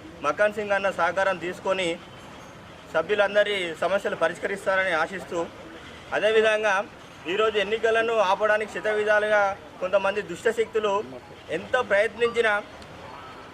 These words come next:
అభ్యర్థి, ఆ, ఓటర్లను ఎంత బెదిరించినా ఎవరు భయపడకుండా, బెదరకుండా వచ్చి వారు స్వతంత్రంగా, "ఇంకో సంఘం లేదు, మాకు ఒకటే సంఘం ఉంది గోదావరిఖాన్లో" అని ఈరోజు వచ్చి స్వతంత్రంగా ఎదిరించి ఓట్లు వేసిన ప్రతి ఒక్క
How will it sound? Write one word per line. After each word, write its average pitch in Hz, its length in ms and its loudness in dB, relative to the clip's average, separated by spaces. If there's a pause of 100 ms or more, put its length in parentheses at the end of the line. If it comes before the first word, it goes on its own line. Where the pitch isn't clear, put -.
(340)
అభ్యర్థి, 226 380 0 (400)
ఆ, 160 180 4
ఓటర్లను 214 480 2
ఎంత 202 180 0
బెదిరించినా 214 560 0
ఎవరు 202 280 2
భయపడకుండా, 208 840 2 (240)
బెదరకుండా 220 520 2
వచ్చి 190 460 0 (340)
వారు 180 180 0
స్వతంత్రంగా, 220 880 0 (580)
"ఇంకో 220 260 4
సంఘం 226 400 2
లేదు, 233 300 6
మాకు 208 260 2
ఒకటే 226 260 4
సంఘం 220 360 2
ఉంది 220 120 2
గోదావరిఖాన్లో" 214 640 4
అని 208 300 0 (460)
ఈరోజు 208 280 4
వచ్చి 208 500 4
స్వతంత్రంగా 233 840 2 (760)
ఎదిరించి 240 420 0
ఓట్లు 233 280 4
వేసిన 240 220 2
ప్రతి 226 300 2
ఒక్క 240 200 4